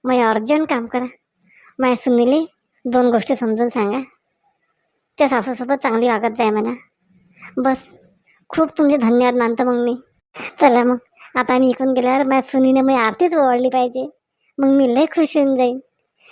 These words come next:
चला मग, पाहू आपण नवीन विषय, नवीन भागात.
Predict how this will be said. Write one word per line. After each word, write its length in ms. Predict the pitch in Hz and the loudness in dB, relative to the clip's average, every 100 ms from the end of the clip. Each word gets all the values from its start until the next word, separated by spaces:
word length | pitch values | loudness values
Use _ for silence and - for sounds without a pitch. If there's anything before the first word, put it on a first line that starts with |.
| - 285 | -4 0
चला 240 | 247 240 | 2 2
मग, 160 | 240 247 - - - 294 | -2 -6 -14 -20 -6 0
पाहू 140 | 294 | 2
आपण 340 | 254 269 262 254 _ _ _ _ _ 262 | 2 0 -4 -6 _ _ _ _ _ -2
नवीन 380 | 262 254 277 | 0 2 4
विषय, 340 | 262 247 262 254 - _ | 2 0 -2 -4 -8 _
नवीन 360 | 269 262 269 302 | -2 2 2 2
भागात. 340 | 254 233 240 | 0 -2 -4